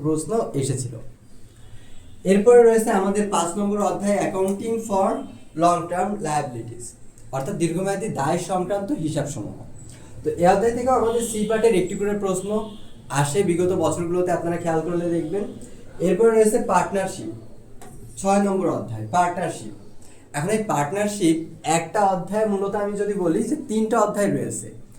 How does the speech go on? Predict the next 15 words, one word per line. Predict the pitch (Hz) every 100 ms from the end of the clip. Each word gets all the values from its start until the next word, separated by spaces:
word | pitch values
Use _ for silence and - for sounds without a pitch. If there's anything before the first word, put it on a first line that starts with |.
| - -
কারণ | 143 143 180 -
এই | 147
পার্টনারশিপ | 147 131 127 175 175 196 196
কিন্তু | 185 180
আপনারা | 156 170 190 190 -
এসএসসি | 151 151 208 208 220
বা | 196
ইন্টারে | 160 143 143 190 202 196
যে | 190
পার্টনারশিপ | 175 151 170 165 185 -
করেছেন | 156 143 165
অংশীদারি | 139 139 151 151 151
ব্যবসায়ের | 135 - 156
হিসাব | 151 127 147 156
করেছেন, | 151 139 170